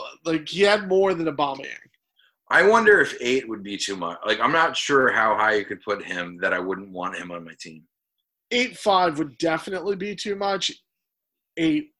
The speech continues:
Speaker 1: eight would be tough.
Speaker 2: Yeah.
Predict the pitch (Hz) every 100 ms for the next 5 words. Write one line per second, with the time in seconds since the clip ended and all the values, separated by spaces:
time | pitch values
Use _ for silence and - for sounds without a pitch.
0 | _ _ - 160 165 143 135 139 - 85
1 | - - _ _ _ _ _ _ _ -
2 | - -